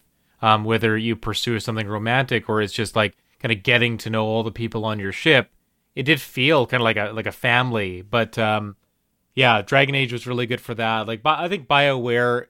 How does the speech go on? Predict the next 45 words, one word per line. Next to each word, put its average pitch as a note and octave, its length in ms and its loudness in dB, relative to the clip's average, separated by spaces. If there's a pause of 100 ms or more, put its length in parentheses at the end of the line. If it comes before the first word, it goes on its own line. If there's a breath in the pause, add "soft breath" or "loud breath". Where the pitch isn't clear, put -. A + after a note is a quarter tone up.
th-, C#3 300 -8
this D3+ 180 -8
was B2 120 -8
kinda C3 200 0
one A#2+ 100 2
of A2 80 -2
the - 60 0
things G#2+ 120 -4
that G#2+ 80 -8
helped B2 220 -6
put C3+ 140 -6
them A2 140 -6
on G#2+ 100 -2
the G2 80 -6
map, C3 340 2
was, A2 220 -2
like, A2 200 0 (380)
meaningful C#3 460 0
choices C3 500 -2
in A#2 100 -6
the A2+ 60 -2
game. B2 320 -2
It's G#2 160 -10
not B2 220 0
just, B2 220 -4
like, A#2 180 -2 (300)
who D#3 200 -4
do D3 80 0
you C3 140 2
kill, C3+ 460 0
where B2+ 160 -2
do B2+ 80 0
you A#2+ 80 -2
go A2 180 -2
next? B2+ 540 0
It's B2 360 -4
who - 220 -6
do A#2+ 80 -4
you B2 160 -2
love, A#2+ 420 -2
who A2+ 140 -4
do A2+ 60 -4
you A#2 140 -2
care C#3 340 -2
for, A2 460 0